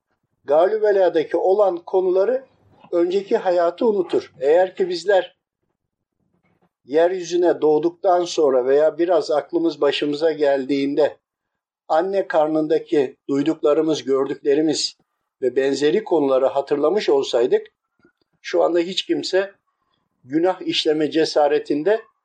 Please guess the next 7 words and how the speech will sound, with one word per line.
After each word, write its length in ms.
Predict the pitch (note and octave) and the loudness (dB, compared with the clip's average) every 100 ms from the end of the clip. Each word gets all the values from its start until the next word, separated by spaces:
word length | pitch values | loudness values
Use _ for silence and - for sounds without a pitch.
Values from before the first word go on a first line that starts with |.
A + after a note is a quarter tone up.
| _ _ D3 | _ _ -4
bulunamazdı. 920 | D#3+ E3 E3+ D#3+ A2+ G#2+ G#2+ F3 G3+ _ _ _ _ _ _ _ _ _ _ - - - _ D3+ | -2 0 0 0 0 -2 -2 -2 -2 _ _ _ _ _ _ _ _ _ _ -20 -20 -20 _ -2
Anne 280 | F3 G#3 | 0 0
karnında 680 | G#3 F3 F3 F3+ F3+ E3+ - _ - | 0 0 0 -2 0 0 -2 _ -4
anne 280 | D3 F3 | 0 0
babamızın 460 | E3+ E3 E3 E3 F3 | 0 0 -2 -2 -4
kavga 360 | E3+ D3 D3 D#3 | -2 -2 0 -2
gürültüsünü 880 | D3+ D3+ D3+ C#3+ - D3+ D3 A#2 | 0 -2 -2 -4 -4 -2 -2 -4